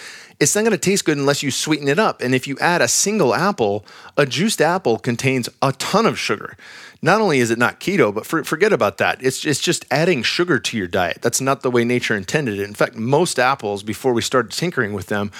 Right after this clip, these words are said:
were really fibrous and hard. They weren't nearly as sweet as they were. Same thing with bananas, same thing with pretty much every fruit we have. So if you're adding fruit to your juice, no, it's not gonna help you lose weight, and it's not gonna help you be healthy. And the small amount of vitamins and minerals that are in that,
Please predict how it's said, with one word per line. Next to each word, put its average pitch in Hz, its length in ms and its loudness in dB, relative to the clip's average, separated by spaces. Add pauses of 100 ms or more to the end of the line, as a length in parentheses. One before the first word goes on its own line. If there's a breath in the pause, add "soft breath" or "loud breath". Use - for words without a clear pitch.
(280 loud breath)
were 160 140 4
really 147 400 4
fibrous 127 500 2
and 117 100 -4
hard. 104 460 -2 (680 loud breath)
They 156 100 2
weren't 180 200 0
nearly 156 420 2
as 101 100 0
sweet 110 240 0
as 95 100 -4
they 101 140 2
were. 90 200 -2
Same 170 240 0
thing 175 200 0
with 151 120 -2
bananas, 139 440 0
same 170 180 -2
thing 170 240 -2
with 131 180 0
pretty 165 200 -2
much 135 280 0
every 139 240 0
fruit 117 300 -4
we 117 140 -2
have. 98 340 -4 (960 loud breath)
So - 220 4
if 156 120 0
you're 180 160 2
adding 175 300 2
fruit 156 280 0
to 156 100 -2
your 143 120 2
juice, 127 540 0 (260)
no, 135 520 0
it's 123 240 -4
not 151 180 2
gonna 151 160 2
help 131 220 0
you 131 80 0
lose 123 260 0
weight, 110 320 2
and 117 80 -2
it's - 160 -2
not 139 140 0
gonna 123 120 2
help 113 200 0
you 117 80 -2
be 113 160 0
healthy. 104 500 0
And 110 160 0
the 104 60 0
small 139 340 0
amount 127 240 2
of 110 60 -4
vitamins 117 400 0
and 113 80 0
minerals 113 320 2
that 110 100 2
are 107 80 0
in 113 240 -2
that, 127 240 0